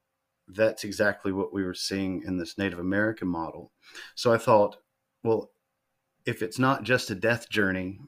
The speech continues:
in Greece, if it's an initiatory process meant to,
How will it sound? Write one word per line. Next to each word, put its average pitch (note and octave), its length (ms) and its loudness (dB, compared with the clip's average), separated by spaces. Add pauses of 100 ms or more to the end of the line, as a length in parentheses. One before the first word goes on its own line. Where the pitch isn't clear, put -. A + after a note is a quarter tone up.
(200)
in F#2 260 -2 (180)
Greece, A2+ 600 0
if - 160 -8
it's G#2 180 -4
an G2 80 -2
initiatory G2 800 -2
process F2+ 640 -4
meant G2+ 340 0
to, F2 500 -4